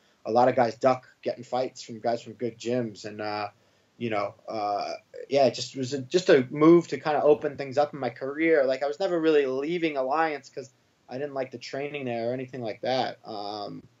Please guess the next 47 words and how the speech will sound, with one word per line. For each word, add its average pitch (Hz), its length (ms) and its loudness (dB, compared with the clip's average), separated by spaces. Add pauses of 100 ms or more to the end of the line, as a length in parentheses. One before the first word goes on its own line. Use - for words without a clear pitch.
(240)
it's 117 140 -20
far 135 320 2
from 131 300 -4
it, 101 240 -6
you 113 120 -12
know. 113 220 -8
Yeah, 139 160 0
we 170 60 0
still - 160 2
have 160 100 6
a 139 40 -4
great 151 260 2
relationship. 151 600 -2 (360)
You 139 100 -10
know, 117 300 -6
uh, 101 640 -8 (260)
you 127 100 -8
know, 104 380 -8
I'll 143 200 2
still 143 260 4
hit 135 280 0 (140)
Eric 135 300 4
up 131 180 0
for 131 160 -4
advice, 131 520 -4
and 117 100 -14 (280)
he'll 180 160 6
hit 165 160 2
me 170 140 0
up - 220 0 (200)
and 139 80 -12
ask 156 240 -10
me 160 100 -6
what 139 120 -4
I 131 100 -2
thought 131 200 -4
of 123 100 -6
a 123 60 -8
fight 127 320 -6
sometimes, 127 580 -10
and, 131 220 -12
you 143 100 -8
know, 127 140 0
we 135 100 -4
just - 200 -10
compare 143 280 2
notes. 135 240 4